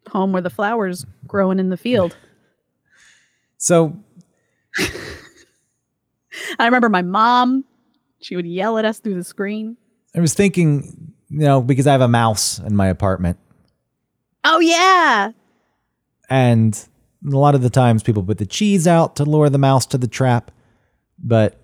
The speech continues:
Speaker 2: then people swear by peanut butter. And I guess maybe the peanut butter has a smell, since mice can smell like a saltine cracker that's enclosed in a plastic sleeve in a closed box,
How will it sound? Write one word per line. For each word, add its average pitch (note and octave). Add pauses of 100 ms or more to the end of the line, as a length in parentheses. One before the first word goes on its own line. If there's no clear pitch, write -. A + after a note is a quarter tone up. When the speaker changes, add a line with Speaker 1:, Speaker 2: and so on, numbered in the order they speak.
Speaker 2:
then A2+
people A2+
swear A#2
by G#2
peanut D#3
butter. C3
And C3
I B2+
guess B2+
maybe A2+
the F#2+
peanut G#2
butter F#2+
has F2+
a E2+
smell, F2+
since F#2
mice F2
can E2+ (340)
smell F#2+
like F2+
a E2+
saltine F2
cracker F2
that's E2 (280)
enclosed G2+ (240)
in G#2
a F#2
plastic G2
sleeve F#2+
in F#2+
a F2+
closed F#2+
box, F#2+